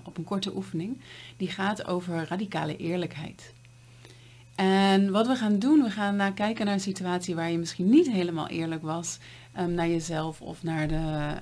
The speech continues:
ehm, naar de ander. En vaak als we niet eerlijk zijn naar onszelf, zijn we het ook niet naar de ander.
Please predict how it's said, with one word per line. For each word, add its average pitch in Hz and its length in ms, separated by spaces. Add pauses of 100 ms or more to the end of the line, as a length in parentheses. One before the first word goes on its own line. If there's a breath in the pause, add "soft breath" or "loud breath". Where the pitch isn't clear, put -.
ehm, 156 340
naar 156 160
de 165 100
ander. 165 320 (360)
En 156 200
vaak - 220
als - 140
we 156 60
niet 160 200
eerlijk 160 260
zijn 151 180
naar 151 120
onszelf, 156 420
zijn 156 180
we 156 60
het 156 120
ook 180 180
niet 175 160
naar 147 160
de 147 80
ander. 160 320